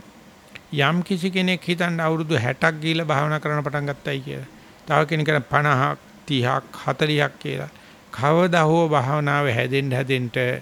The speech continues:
ඒ ආගේ හිත ළමා හිතක් බවටපත් වෙනවා. අහිංසක හිතක් බවටපත් වෙනවා. කියන දේ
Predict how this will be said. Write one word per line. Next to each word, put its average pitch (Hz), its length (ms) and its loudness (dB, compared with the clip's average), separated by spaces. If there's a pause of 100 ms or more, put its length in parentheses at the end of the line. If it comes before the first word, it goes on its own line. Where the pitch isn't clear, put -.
(320)
ඒ 147 260 2
ආගේ 135 360 2
හිත 131 260 -4 (160)
ළමා 147 600 2
හිතක් 143 280 0
බවටපත් - 500 -8
වෙනවා. - 220 -20 (1300)
අහිංසක 160 580 2
හිතක් 156 320 2
බවටපත් 120 520 -4
වෙනවා. 90 280 -14 (960)
කියන 180 380 2
දේ 180 380 4